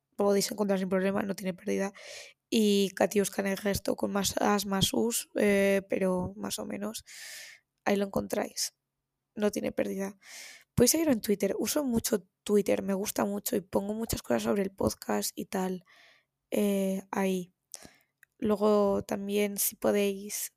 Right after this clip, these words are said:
podéis seguirme en la cuenta del podcast en TikTok para que reciba un pelín más de apoyo, se llama Dilo Tata Podcast,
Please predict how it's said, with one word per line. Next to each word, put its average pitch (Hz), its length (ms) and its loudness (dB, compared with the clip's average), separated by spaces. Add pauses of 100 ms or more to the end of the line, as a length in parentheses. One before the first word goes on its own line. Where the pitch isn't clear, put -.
podéis 214 280 2
seguirme 202 800 -2
en 208 300 -8
la 208 220 -2
cuenta 208 640 -2
del 190 400 0
podcast - 560 0
en 202 320 -10
TikTok - 420 -6
para 196 300 -4
que - 160 -10
reciba 202 240 -4
un 196 60 -12
pelín 208 220 -6
más 196 140 -4
de 202 60 0
apoyo, 220 280 -2
se - 100 -4
llama 202 160 -4
Dilo 190 220 0
Tata 240 300 -2
Podcast, - 400 -4